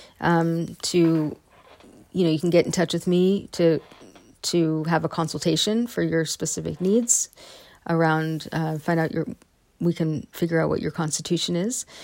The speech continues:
and figure out what your best diet would be. And it's a great place to start. Um, you can find me at w w w dot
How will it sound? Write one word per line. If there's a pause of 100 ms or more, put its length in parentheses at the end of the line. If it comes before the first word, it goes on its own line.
(240)
and
figure
out
what
your
best
diet
would
be. (600)
And
it's
a
great
place
to
start. (460)
Um, (120)
you
can
find
me
at (140)
w
w
w (160)
dot